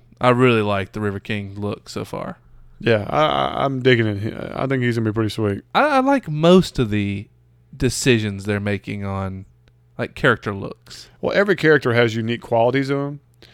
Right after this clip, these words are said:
Speaker 2: And I, I have really enjoyed that. And like I said, I was worried about, you know, the colors and dictations of certain weapons like that,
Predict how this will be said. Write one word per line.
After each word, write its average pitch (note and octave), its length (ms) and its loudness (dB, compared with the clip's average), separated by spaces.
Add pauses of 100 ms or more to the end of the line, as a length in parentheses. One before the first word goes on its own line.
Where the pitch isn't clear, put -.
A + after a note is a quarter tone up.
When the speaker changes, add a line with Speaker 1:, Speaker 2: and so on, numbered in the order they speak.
(240)
Speaker 2:
And B2 240 0
I, B2+ 560 -4
I A#2+ 40 0
have B2 280 2
really B2 320 2
enjoyed A2 460 0
that. - 240 -10 (560)
And C#3 140 0
like F#3 120 4
I F3+ 40 6
said, D3+ 220 4
I C3+ 120 4
was C#3+ 160 4
worried A#3 380 4
about, C3+ 400 2
you C#3 60 2
know, C3 80 4
the A2+ 100 0
colors D3 560 4
and A#2 100 -4
dictations B2+ 540 0
of A2+ 60 -2
certain A#2+ 280 0
weapons B2+ 280 0
like A#2+ 140 0
that, B2 260 -2